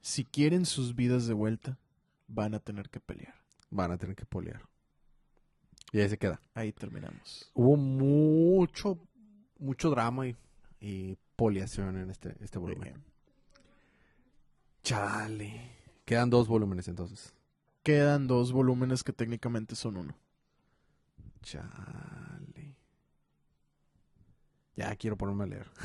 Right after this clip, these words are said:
Speaker 2: <laughs> Ya quiero ponerme a leer, pero bueno, ya voy a tener tiempo, ya voy a tener. Esta es, esta semana es mi última semana, que de hecho, mientras estamos grabando,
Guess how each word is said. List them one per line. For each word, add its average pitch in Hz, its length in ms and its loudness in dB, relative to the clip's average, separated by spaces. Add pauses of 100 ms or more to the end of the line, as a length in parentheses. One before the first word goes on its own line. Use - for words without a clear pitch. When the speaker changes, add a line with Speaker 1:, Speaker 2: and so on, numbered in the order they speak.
Speaker 2:
<laughs> 156 360 10 (480)
Ya 247 80 8
quiero 120 160 4
ponerme 113 240 2
a - 40 0
leer, 110 100 0
pero 104 220 2 (100)
bueno, 113 180 4
ya 113 120 6
voy 127 140 10
a - 20 0
tener 101 180 2
tiempo, 87 220 -6
ya 104 100 6
voy 123 120 12
a 120 40 6
tener. 92 260 0
Esta 117 260 2
es, 120 120 -6
esta 127 240 0
semana 127 280 6
es 120 60 8
mi 117 60 8
última 110 320 6
semana, 113 380 0 (340)
que - 100 2
de 127 100 8
hecho, 139 140 0
mientras 110 200 4
estamos 143 260 2
grabando, 120 540 2